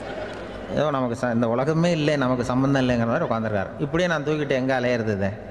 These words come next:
அப்படின்னு தான். அதனால வந்து வயசை குறைக்கிறது இயற்கைக்கு விரோதமா நாம பண்ண முடியாது. ஆனா இந்த இயல்புத்தன்மை மாறாம வச்சுக்கலாம். குழந்தை மாதிரி மாற முடியாதே தவிர அந்த குழந்தை தன்மையோட வாழறதுக்கு கத்துக்கணும். அதுதான் வாழ்க்கையில இன்பமாக வாழறதுக்கு வழி.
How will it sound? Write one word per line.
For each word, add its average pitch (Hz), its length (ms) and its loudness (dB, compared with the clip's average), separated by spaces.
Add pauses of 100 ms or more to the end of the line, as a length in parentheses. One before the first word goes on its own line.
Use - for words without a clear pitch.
(520)
அப்படின்னு 135 280 2
தான். 110 240 -2
அதனால 175 400 2
வந்து 180 260 0 (120)
வயசை 180 440 0
குறைக்கிறது 160 420 0
இயற்கைக்கு 170 520 2
விரோதமா 160 440 2
நாம 135 220 0
பண்ண 120 220 0
முடியாது. 113 300 2
ஆனா 170 220 0
இந்த 147 200 0
இயல்புத்தன்மை 185 800 2
மாறாம 147 400 0
வச்சுக்கலாம். 107 400 -2 (120)
குழந்தை 151 320 0
மாதிரி 185 380 2
மாற 156 280 0
முடியாதே 139 420 2
தவிர 131 340 0 (480)
அந்த 123 240 0
குழந்தை 185 360 2
தன்மையோட 175 680 2
வாழறதுக்கு 143 520 0
கத்துக்கணும். 107 400 0 (760)
அதுதான் 143 320 0
வாழ்க்கையில 143 520 0
இன்பமாக 139 500 0
வாழறதுக்கு 113 640 -2
வழி. 107 260 0